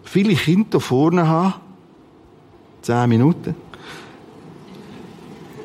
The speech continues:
Sagt mir jemand, "Jetzt arbeite ich schon so lange da oben,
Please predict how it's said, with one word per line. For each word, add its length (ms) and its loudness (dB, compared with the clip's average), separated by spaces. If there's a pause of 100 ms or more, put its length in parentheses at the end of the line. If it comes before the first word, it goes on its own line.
(880)
Sagt 260 4
mir 80 6
jemand, 340 4 (960)
"Jetzt 220 -2
arbeite 220 -2
ich 80 -6
schon 80 -2
so 280 2
lange 300 2
da 100 0
oben, 380 -2